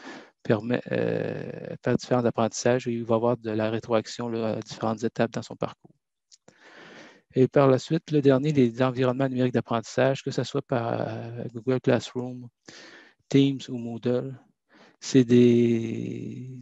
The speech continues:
environnements qui permettent de donner de, de la rétroaction à l'élève. Donc, par des fils d'actualité, l'élève va être informé sur, euh, les commentaires qu'il va recevoir de son enseignant.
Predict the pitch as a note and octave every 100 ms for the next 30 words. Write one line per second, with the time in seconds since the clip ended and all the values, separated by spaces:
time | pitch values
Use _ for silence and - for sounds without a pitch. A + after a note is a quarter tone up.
0 | - B2 B2 A#2+ B2 C#3+ - C3 A2+ B2
1 | C3 _ - A#2 A2+ G#2+ G#2+ G#2+ G#2+ G#2+
2 | G#2 - G#2+ A2 A#2+ A#2+ B2 A#2+ A#2 G#2+
3 | G#2 G#2+ A#2+ A#2 _ - - - A2+ A2+
4 | B2 A#2 A#2 A2 A2 A#2+ B2 A#2+ A#2 B2
5 | A2+ A#2+ C3+ A#2+ - A#2+ A2 - B2 B2
6 | A#2+ A#2 A#2+ - A2+ A#2 A#2+ - _ _
7 | - - - - - _ - - B2 A#2+
8 | A2 G#2+ G#2+ G#2+ G#2+ G#2 - _ _ _
9 | _ _ _ _ _ _ _ _ - C#3+
10 | C3 B2 B2 B2+ A#2+ - A#2 A#2 A2+ -
11 | A2+ A2+ - A2 A#2